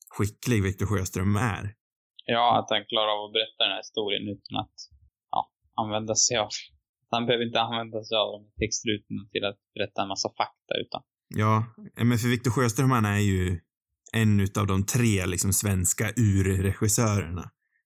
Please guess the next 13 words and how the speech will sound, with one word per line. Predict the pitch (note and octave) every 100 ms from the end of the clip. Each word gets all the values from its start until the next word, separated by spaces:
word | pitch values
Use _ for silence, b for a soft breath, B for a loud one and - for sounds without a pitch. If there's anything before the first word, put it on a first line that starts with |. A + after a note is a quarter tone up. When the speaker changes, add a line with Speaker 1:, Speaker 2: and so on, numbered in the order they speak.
| -
Speaker 1:
Man | A2
brukar | A2 G#2
väl | G2
Speaker 2:
Mm. | G#2+ G#2+
Speaker 1:
räkna | G#2 A#2+
honom | G#2+ G2 G2 F#2
tillsammans | G2+ G#2 G2 G2 F#2+ -
med, | G2 G2 F#2+ F#2 F#2 F2+
eh, | F#2 G2+ F#2 G2+ _ _ _ _ - -
George | - G#2 G2+ F#2+ F2 - A#1+
A-, | F#2+ F2+ - G2+
af | G2+ - - -
Klerker, | A#2+ A2+ G#2 G#2 - A2+ G#2 G2+ G2